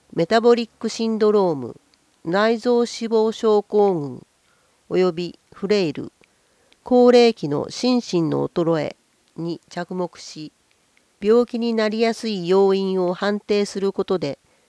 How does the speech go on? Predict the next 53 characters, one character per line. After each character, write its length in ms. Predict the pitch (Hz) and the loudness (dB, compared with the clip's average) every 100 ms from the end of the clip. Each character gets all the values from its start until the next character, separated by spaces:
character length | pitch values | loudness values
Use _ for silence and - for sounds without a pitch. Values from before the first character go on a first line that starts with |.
| - | -10
生 300 | - 220 220 | -4 -2 0
活 240 | 220 - | -4 -4
習 280 | - - 208 | -10 -8 -8
慣 380 | - 220 214 214 | -2 -2 -2 0
病 200 | 214 208 | 0 0
な 160 | 208 202 | -2 -2
ど 180 | 165 | -2
を 80 | 156 | 0
予 140 | 151 151 | -2 0
防 240 | 190 196 | 0 0
す 160 | - 185 | -4 -6
る 100 | 196 | -6
た 160 | 196 | -8
め 140 | 190 185 | -6 -6
の 140 | 160 | -6
検 260 | - 190 175 | -6 -6 -6
査 220 | - - | -10 -12
で 100 | - | -14
す。 240 | - - _ _ _ _ _ _ _ _ _ _ | -16 -20 _ _ _ _ _ _ _ _ _ _
毎 280 | 185 196 196 | -2 0 0
年 240 | 202 - | -2 -4
必 120 | - 175 202 214 | -4 -2 0 0
ず 100 | 208 | -2
検 340 | - 214 226 - | -4 -2 -2 -2
診 240 | 226 220 | -2 0
を 140 | 202 | 0
受 240 | 196 - 156 | -2 -8 -16
け、 80 | - _ _ _ _ _ _ _ | -18 _ _ _ _ _ _ _
体 360 | - 185 208 214 | -6 -2 0 0
の 120 | 214 | 0
状 240 | 214 208 | 0 0
態 240 | - 196 190 | 0 -2 -2
を 120 | 185 | -2
チ 140 | 262 | -4
ェ 20 | |
ッ 40 | 247 | -8
ク 100 | - | -10
し 140 | - 156 | -8 -6
ま 100 | 156 | -6
し 140 | - | -4
ょ 200 | 139 - _ _ _ _ _ _ _ _ _ _ _ _ _ - | -6 -6 _ _ _ _ _ _ _ _ _ _ _ _ _ -12
う。 60 | 196 | -8
国 160 | 240 | -4
民 260 | 240 240 233 | -2 -2 -4
健 240 | - 233 | -2 -2
康 360 | 233 - 220 220 | -2 -2 0 0
保 100 | 220 | -2
険 320 | - 156 147 | -6 -6 -6
加 160 | - 156 | -6 -4
入 240 | 190 202 | -2 0
の 160 | 196 185 | -2 -6
方 280 | - 175 170 | -8 -8 -6
は、 200 | 131 | -8